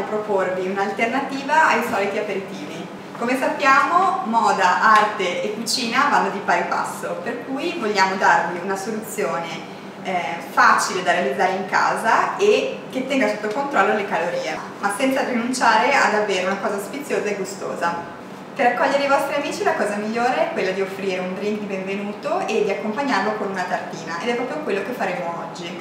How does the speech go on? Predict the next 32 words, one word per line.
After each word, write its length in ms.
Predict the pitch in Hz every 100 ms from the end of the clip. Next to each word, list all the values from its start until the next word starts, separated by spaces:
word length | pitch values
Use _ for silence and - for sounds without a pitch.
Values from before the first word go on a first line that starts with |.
| -
Vi 80 | 226
proponiamo 680 | 240 294 320 277 - 190 190
come 280 | 247 240 -
cocktail 420 | - - 392 403
il 220 | - 214
Pink 320 | 202 226 240
Martini, 720 | 214 175 180 190 190 226 294 -
Martini 420 | 202 - 226 202
perché 240 | 185 190 190
è 40 |
un 120 | 196
classico 520 | - 202 - 262 -
e 80 | -
Pink 260 | - 202 214
perché 260 | - 196
è 80 | 170
un 120 | 185
po' 220 | 196 185 -
un 140 | 196 -
tocco 280 | 214 220
glamour 440 | 208 208 202 214 202
ci 80 | -
sta 180 | 190 185
sempre. 640 | - 160 160 - 165 175 - - - - - - -
E 240 | 233 247
come 320 | - - -
tartine 580 | - - - 269 262 294
per 160 | - -
accompagnare 480 | - 208 208 214 214
il 80 |
nostro 300 | 214 208 254
drink 420 | 262 247 254 -